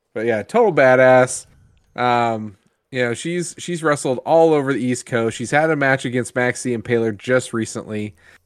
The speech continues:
Um, yeah. Give her a look. Give her a follow. And if you want to follow her, she is on the Twitter. She is on the Instagrams. She's also on Pro Wrestling Tees. But if you go follow her on Twitter, it's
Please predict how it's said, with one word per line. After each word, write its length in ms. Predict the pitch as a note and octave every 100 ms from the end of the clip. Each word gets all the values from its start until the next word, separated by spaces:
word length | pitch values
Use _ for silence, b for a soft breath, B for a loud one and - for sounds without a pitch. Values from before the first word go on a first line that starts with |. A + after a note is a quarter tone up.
| _ _ -
Um, 500 | G#2+ G#2+ G#2+ G#2+ G#2+
yeah. 200 | F3 C#3+ - _ _ _ _ -
Give 220 | B2+ E3
her 200 | E3+ E3
a 120 | A#2 A2
look. 460 | A2+ C#3 A3+ _
Give 240 | - D3+ -
her 160 | - -
a 60 |
follow. 640 | A2 - C#3 D3+ F3 G3 A3+ b b _ _ _ _
And 440 | A#2+ A#2 A#2 A2+
if 180 | - -
you 140 | C#3+ B2+
want 300 | C3+ C#4+ -
to 120 | A#2+
follow 460 | - G2 F2+ F2
her, 420 | - - A#1 - - _ _ -
she 240 | - B2
is 140 | A2 -
on 180 | B2
the 80 | A3
Twitter. 520 | - - G2 G#2+ D#3 - _ _ _ _
She 180 | - A#2+
is 140 | G2 -
on 220 | A#2 F#3+
the 140 | -
Instagrams. 720 | D#3+ - G2+ - - - - _
She's 220 | - A#2 -
also 320 | E3 C4 -
on 140 | C#3 A2+
Pro 180 | B2
Wrestling 480 | G#2+ G2+ - D#2 F#2
Tees. 520 | - - - - - - B _ _ _
But 200 | C#3 C3 -
if 120 | B2+
you 60 | C#3
go 360 | F3+ G3+ F#3+
follow 240 | F3+ F3 E3+
her 80 | D#3+
on 100 | D3+
Twitter, 320 | - E3+ A#2+
it's 260 | A2 -